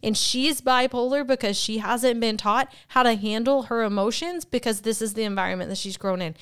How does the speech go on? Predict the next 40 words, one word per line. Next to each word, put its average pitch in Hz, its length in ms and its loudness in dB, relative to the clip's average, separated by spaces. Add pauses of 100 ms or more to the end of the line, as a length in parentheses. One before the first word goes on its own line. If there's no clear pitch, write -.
(240)
And 240 120 2
now 240 160 4
she 254 240 -2
has 269 260 -2
to 262 100 0
walk 226 320 0
through 226 160 -4
life 208 240 -2
with 208 100 -4
this 214 180 -2
identity 202 560 -2
of, 185 160 -2
'Oh, 202 220 -4
I'm 220 260 0
bipolar, 208 540 -2
something's 240 500 -4
wrong 202 480 0
with 185 200 -2
me,' 185 240 -6 (260)
when 269 180 6
no, 277 140 8
there's 220 220 4
nothing 226 480 2
wrong 220 420 6
with - 160 -4
her. 202 220 0
She 226 180 -2
just 214 240 -2
wasn't 220 420 0
taught 233 380 -2
these 196 240 -4
things, 196 340 -4 (380)
eh, - 140 -8
because 240 340 0
that's 240 320 -2
not 262 220 2
what 240 100 -2
our 240 80 -2
society 214 480 -2
teaches." 190 400 -8